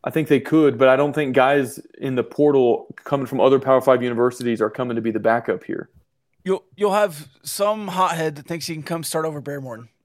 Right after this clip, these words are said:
Speaker 2: Th-, there will be a Power Five quarterback here if both of your guys leave.
Speaker 1: Then you're not having hon-, honest conversations with that kid. If, if some, if, if a guy who started six games at Indiana this year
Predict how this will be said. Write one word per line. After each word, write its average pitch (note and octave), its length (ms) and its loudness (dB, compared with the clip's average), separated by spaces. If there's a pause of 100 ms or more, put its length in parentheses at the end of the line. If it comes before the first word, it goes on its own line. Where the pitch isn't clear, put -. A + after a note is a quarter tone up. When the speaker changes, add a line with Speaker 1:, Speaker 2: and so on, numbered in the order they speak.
Speaker 2:
Th-, G3+ 140 -2
there A3 180 2
will A3+ 60 2
be A3 140 -4
a F#3 60 -4
Power F#3+ 280 2
Five F#3 240 -2
quarterback F3 340 -4
here E3+ 220 -8
if C#3+ 220 -8
both G3+ 240 -2
of D#3 100 -10
your D#3+ 100 -8
guys C#3+ 300 -8
leave. A2 240 -20 (840)
Speaker 1:
Then C3 120 0
you're C#3+ 120 2
not C#3 160 4
having C#3+ 180 4
hon-, C3 340 2
honest C#3 300 2
conversations B2 600 2
with A2+ 120 -2
that A2+ 220 4
kid. A#2 180 0
If, G#2+ 120 -6 (240)
if D3+ 100 -8
some, F3 340 0 (140)
if, C#3+ 260 0
if D3+ 140 2
a D3 40 6
guy E3 140 6
who F3+ 100 4
started D#3 300 2
six - 240 -2
games C#3+ 280 -2
at - 100 -2
Indiana B2+ 400 0
this C3 240 -2
year C#3 300 -4